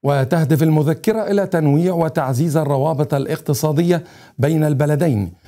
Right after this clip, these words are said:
بما في ذلك النمذجة الاقتصادية وتبادل الخبرات وتشجيع التعاون في مجالات التجارة والصناعة والبحث والتطوير والسياحة والمنشآت الصغيرة والمتوسطة.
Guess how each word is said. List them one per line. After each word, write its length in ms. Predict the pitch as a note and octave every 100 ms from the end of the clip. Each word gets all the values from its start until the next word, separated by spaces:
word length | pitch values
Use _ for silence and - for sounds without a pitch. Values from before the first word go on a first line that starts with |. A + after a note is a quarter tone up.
| -
بما 240 | C3 C#3+ B2
في 160 | A2+
ذلك 420 | G#2+ D#3 D#3+ D#3 - - - F3
النمذجة 560 | F3+ E3 D3 C3 D3
الاقتصادية 840 | D3+ D#3 - C#3 D3 D#3 B2 E2+ - _ _
وتبادل 560 | A#2 A#2 A#2 C#3+ B2 A#2+
الخبرات 580 | G#2 - A#2+ E3 F3+ F3+ - -
وتشجيع 560 | E3+ E3+ F3+ B2+ F3+ D3
التعاون 560 | D#3+ C3+ C3+ E3 D#3 C#3
في 200 | D3+ D3
مجالات 500 | C#3 C3 C3 D3 C#3+
التجارة 540 | - C#3 F3+ G3 F3 - - - -
والصناعة 680 | F3 - E3 F3+ A#2+ F#2 - _ -
والبحث 580 | B2 G#2 D3 B2+ - C#3
والتطوير 680 | D3+ D#3 D#3 D3+ E3 E3 C#3+ - _ -
والسياحة 680 | F3+ - F3 F3+ D3+ D#3+ D#3 - _
والمنشآت 720 | C#3+ D3+ C#3+ C3 C#3+ D3+ C#3+
الصغيرة 640 | B2 - A#2 D3 D3+ D3 A#2+ - _
والمتوسطة. 960 | A#2+ D3 D#3+ D3 C#3+ C#3+ C#3 E3+ -